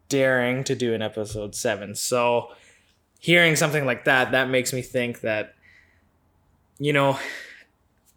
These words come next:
part of me wants to feel that he's, you know, he's telling the truth and he's really trying to go for a banger on this one and he really wants to just go all, all the way with this one, but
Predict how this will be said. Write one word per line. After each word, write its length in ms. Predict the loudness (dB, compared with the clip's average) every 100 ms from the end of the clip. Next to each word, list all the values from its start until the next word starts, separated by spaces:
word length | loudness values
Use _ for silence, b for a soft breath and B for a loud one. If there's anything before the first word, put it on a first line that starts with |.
| _ 0
part 240 | 2 4
of 80 | 4
me 120 | 2
wants 240 | 2 0
to 100 | -2
feel 320 | -2 0 2 2
that 300 | 0 -2 -6
he's, 480 | -4 -4 -4 -6
you 100 | -4
know, 120 | -4 -6
he's 200 | -8 -6
telling 300 | -2 -2 -2
the 80 | -4
truth 340 | -2 -2 -2
and 140 | -8
he's 420 | -8 -10 -10 -12 -14
really 420 | -4 2 2 2
trying 260 | 0 -2 -2
to 120 | -4
go 460 | -2 0 0 0
for 220 | -4 -4 -4
a 60 |
banger 480 | -4 -4 -4 -4 -6
on 120 | -6
this 220 | -6 -6
one 140 | -8 -10
and 120 | -12
he 80 | -8
really 280 | -4 -2 -2
wants 280 | -6 -8
to 140 | -8 -10
just 340 | -8 -10 -6
go 340 | -4 -4 -4 -10 b b b b b _ _ _ _ _ -10
all, 360 | 0 4 4 4
all 200 | 4 4
the 80 | 2
way 320 | 2 4 2
with 160 | 2
this 240 | 0 -2 -2
one, 220 | -2 -2
but 280 | -2 -4